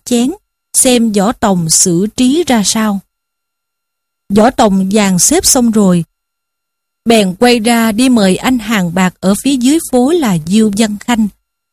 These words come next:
Văn Khanh cáo từ không dám nhận, Võ Tòng kéo đi mà nói rằng, bác sang chơi xơi chén rượu nhạt,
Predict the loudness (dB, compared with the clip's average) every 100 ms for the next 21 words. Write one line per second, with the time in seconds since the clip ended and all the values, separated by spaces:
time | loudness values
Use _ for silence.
0 | _ _ -4 -2 0 -2 -2 -2 -2 -4
1 | -2 0 0 -2 -4 -4 -2 -2 -4 -2
2 | -2 -2 -2 -6 _ _ _ -2 0 0
3 | 0 0 -2 -4 -2 0 0 0 0 0
4 | 0 0 0 -2 -2 -2 -4 -8 _ _
5 | _ _ _ _ -2 -2 0 0 0 -2
6 | 2 2 2 2 0 0 -4 -2 -2 0
7 | 0 0 -2